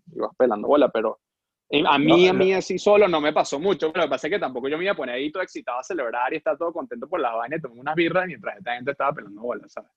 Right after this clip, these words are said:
Speaker 2: Claro.
Speaker 1: Entonces, entonces, coño, bueno, como que,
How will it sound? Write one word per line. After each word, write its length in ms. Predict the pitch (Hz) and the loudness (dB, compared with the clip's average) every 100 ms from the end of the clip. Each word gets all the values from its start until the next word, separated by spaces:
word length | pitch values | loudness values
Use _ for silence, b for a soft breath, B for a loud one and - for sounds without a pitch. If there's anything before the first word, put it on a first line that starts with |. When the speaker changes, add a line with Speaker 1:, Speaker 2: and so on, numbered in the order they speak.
| - - | -12 -10
Speaker 2:
Claro. 800 | - 120 113 113 113 131 131 117 | -6 -4 -2 -2 -2 0 -2 -2
Speaker 1:
Entonces, 880 | 120 117 113 113 104 135 139 156 165 - _ _ | -4 -2 0 -2 0 4 6 6 2 -6 _ _
entonces, 380 | 139 117 110 123 | -4 -4 -4 -2
coño, 300 | - 139 120 | 2 4 4
bueno, 280 | 120 117 110 | 2 2 0
como 220 | 117 113 | -2 0
que, 500 | 113 110 107 107 - | 2 2 2 0 -4